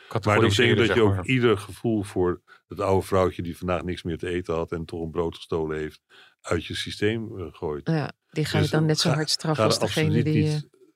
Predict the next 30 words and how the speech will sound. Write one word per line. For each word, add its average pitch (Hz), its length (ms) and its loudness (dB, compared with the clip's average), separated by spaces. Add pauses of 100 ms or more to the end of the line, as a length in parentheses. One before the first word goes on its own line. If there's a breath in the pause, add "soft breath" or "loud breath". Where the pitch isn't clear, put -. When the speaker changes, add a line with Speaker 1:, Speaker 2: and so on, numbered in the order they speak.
(160)
Speaker 3:
ja. 160 80 -4
Speaker 1:
gebruik 117 280 2
het 95 80 -6
als 98 140 0
een 90 60 -8
goed 104 220 -6
hulpmiddel, 95 640 0
maar 82 120 -6
ga 90 140 -10
niet 110 500 -6 (400)
computers 101 520 -6
als 80 140 -8
rechters - 380 -10
laten 73 540 -16 (120)
werken. 71 300 -18 (220)
Speaker 3:
Ik 165 140 -4
vind 160 160 0
dit 123 120 0
eigenlijk 135 300 -6
een - 80 -10
prachtige - 380 -10
afsluiting. 190 520 -12
Speaker 2:
Dan 160 100 -4
gaan 120 120 2
we 98 60 2
afsluiten. 147 720 0
Speaker 3:
<laughs> - 80 -20
Speaker 2:
Peter 196 280 4
van 147 120 -2
Koppen 190 480 4